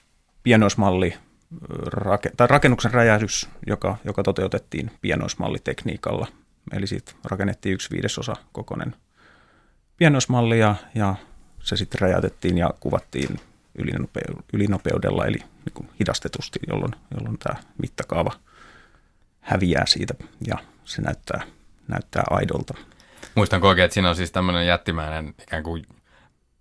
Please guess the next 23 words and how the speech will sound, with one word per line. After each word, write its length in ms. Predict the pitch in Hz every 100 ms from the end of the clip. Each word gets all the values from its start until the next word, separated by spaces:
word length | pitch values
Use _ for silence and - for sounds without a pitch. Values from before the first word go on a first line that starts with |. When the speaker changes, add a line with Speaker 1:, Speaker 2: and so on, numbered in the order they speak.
| _
Speaker 2:
petomainen 540 | 104 90 92 90 104 113
joulupukki, 500 | 104 92 87 82 87
joka 180 | 87 87
on 80 |
se 200 | 87 85
jonkun 200 | 87 87
jääklöntin 800 | 90 85 76 - - 80 76 80
sisällä? 420 | - 80 78 73 - _ -
Speaker 1:
Joo, 280 | 104 98
tämmöisessä 600 | - 98 95 80 - 87 -
kaarihallissa. 760 | 110 98 95 95 95 95 - - _ _ _ _ _ 87
Speaker 2:
Joo. 220 | 80 78 _ - - -
Kuinka 220 | 120 117
iso 180 | 95 90
tämä 240 | 90 82
pienoismalli 580 | 98 85 73 78 76 78
oli 120 | 78
siis 300 | - 80 -
metreissä? 680 | 90 80 - - 123 110 107
Speaker 1:
Ähm, 120 | 101 101 - _ -
se 160 | -
oli 140 | 110 107
muistaakseen 920 | 113 104 110 107 - - - -